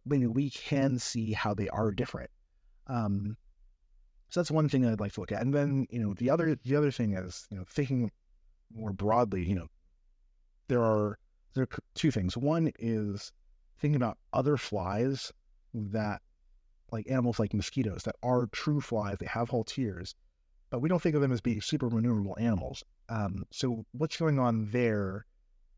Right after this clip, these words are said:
that makes them different? 'Cause the other thing is with mosquitoes is that they beat their wings much faster than fruit flies. So maybe there's, what's, what's going on in terms of the timing of the system and how everything is,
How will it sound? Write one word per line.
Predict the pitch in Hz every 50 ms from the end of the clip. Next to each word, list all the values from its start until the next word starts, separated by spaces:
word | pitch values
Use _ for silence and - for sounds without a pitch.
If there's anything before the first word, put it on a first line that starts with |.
| _ _ -
that | 113 107
makes | 120 120 - -
them | - 113 104 98
different? | 95 123 120 - 95 - -
'Cause | - 110 107
the | 127
other | 151 165 156
thing | - 123 104 101
is | 101 98 - - - _ _ -
with | 110 98
mosquitoes | 107 - - - 208 196 156 127 113
is | 104
that | 104 104 98 -
they | 120 110
beat | - 127 127 -
their | - 117 113
wings | 113 110 104 107 104 101 - - - _ _ _ _ _ - _ -
much | 107 120 120 - -
faster | - - 104 101 101 - - 107
than | 95 95 92
fruit | - - 160 151 127
flies. | - 107 101 98 92 90 90 87 - - _ _ _ - _ _ _
So | - - 117
maybe | 123 131 131
there's, | 120 120 110 107 - - - _ _ _ _ _
what's, | - 170 151 - - - - _ _ _ _ - _ - - - _ _ -
what's | 147 147 -
going | - 160 139 131
on | 127 123 120 120
in | 113 107
terms | - 123 107 95
of | 98 92
the | 92
timing | - - - 123 120 120 117 110 107
of | 104 104 104 - - _ _ - - _ _ _ _ -
the | 107
system | - - - 117 - - 117 107 107
and | 101 98
how | - - 120 113
everything | 110 110 107 - - 107 104 101 104 - - _ _ _ _ _
is, | 110 107 101 98 95 92 87 - -